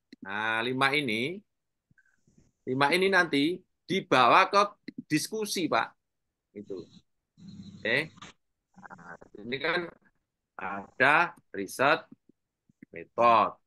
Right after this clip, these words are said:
gitu. Nah, terus misal, gitu.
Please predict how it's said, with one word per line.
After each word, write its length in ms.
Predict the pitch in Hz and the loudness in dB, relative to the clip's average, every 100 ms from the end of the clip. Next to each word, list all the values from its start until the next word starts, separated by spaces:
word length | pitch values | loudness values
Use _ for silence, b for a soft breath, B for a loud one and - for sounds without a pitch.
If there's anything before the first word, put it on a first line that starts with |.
| _ | _
gitu. 300 | 95 110 139 185 - _ _ _ _ | -4 2 2 2 -6 _ _ _ _
Nah, 180 | 95 95 87 | -12 -12 -6
terus 460 | 107 143 180 - _ _ _ _ _ _ _ _ _ - | 2 4 4 -2 _ _ _ _ _ _ _ _ _ -20
misal, 800 | 90 - 131 139 131 127 107 95 | -16 0 4 6 6 6 4 0
gitu. 240 | 120 135 | 0 2